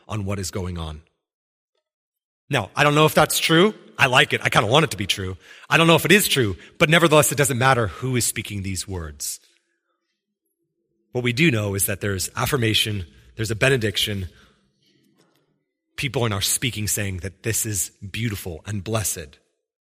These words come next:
And I really do think this is the key to unlock this entire section in the Song of Songs. Because all pleasure within their biblical bounds, they're a gift. They're a gift.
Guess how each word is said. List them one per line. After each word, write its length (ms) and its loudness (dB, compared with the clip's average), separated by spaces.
And 100 -4
I 40 0
really 220 2
do 80 0
think 180 -4
this 160 -4
is 60 -6
the 60 -8
key 260 -4
to 140 -6
unlock 380 -4
this 160 -8
entire 260 -8
section 360 -8
in 80 -10
the 60 -6
Song 200 -8
of 60 -12
Songs. 380 -18
Because 220 -6
all 260 6
pleasure 540 0
within 460 0
their 140 0
biblical 340 2
bounds, 640 2
they're 120 -2
a 40 -4
gift. 500 0
They're 120 2
a 60 0
gift. 400 -4